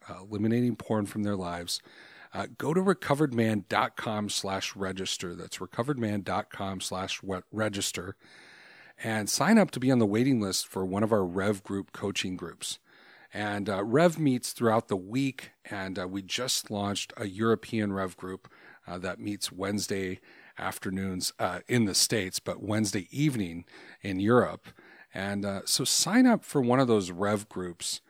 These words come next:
and, you know, kinda jumpstart your recovery. You might have been listening, uh, for the last couple months and,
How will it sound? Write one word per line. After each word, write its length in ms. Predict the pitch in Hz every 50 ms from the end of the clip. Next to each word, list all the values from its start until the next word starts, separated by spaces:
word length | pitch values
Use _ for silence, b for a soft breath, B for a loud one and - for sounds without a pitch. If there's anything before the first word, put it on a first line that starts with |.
| B B B B B B B B B -
and, 500 | 113 110 107 104 104 107 104 101 - - _ _ _ _ _ -
you 120 | 127 139
know, 220 | 135 127 113 107 - _ -
kinda 320 | - - 208 226 254 208
jumpstart 840 | 123 - - 123 127 165 190 - - - - - 113 107 101 98 - _ - _ b b b b b
your 140 | b 113 113
recovery. 480 | 117 110 - - 165 165 131 110 101 95
You 160 | 101 113 120
might 280 | 127 131 135 175 226
have 120 | 247 233 185
been 220 | - 131 113 110
listening, 600 | 113 117 127 - - - 127 117 107 107 98 98 B B B B B B B B -
uh, 180 | 101 98 92
for 200 | - - - 123
the 140 | 107 110 101
last 400 | 95 98 101 104 104 - - -
couple 260 | - 113 - - 104
months 500 | 98 117 156 175 180 175 - - - - -
and, 340 | - 104 101 101 95 -